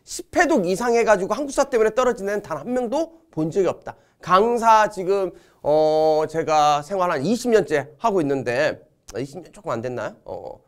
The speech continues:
아무튼 거의 이십 년 가까이 하고 있는데 기출 열 번 풀어가지고 여러분 기출 한 십 회독 해서, 음, 한국사 성적 안 나온 애는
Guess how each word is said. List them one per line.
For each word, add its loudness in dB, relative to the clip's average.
아무튼 -6
거의 0
이십 -4
년 6
가까이 2
하고 -2
있는데 -2
기출 2
열 10
번 4
풀어가지고 2
여러분 2
기출 0
한 -14
십 -12
회독 2
해서, 0
음, -6
한국사 -6
성적 -2
안 -2
나온 0
애는 -8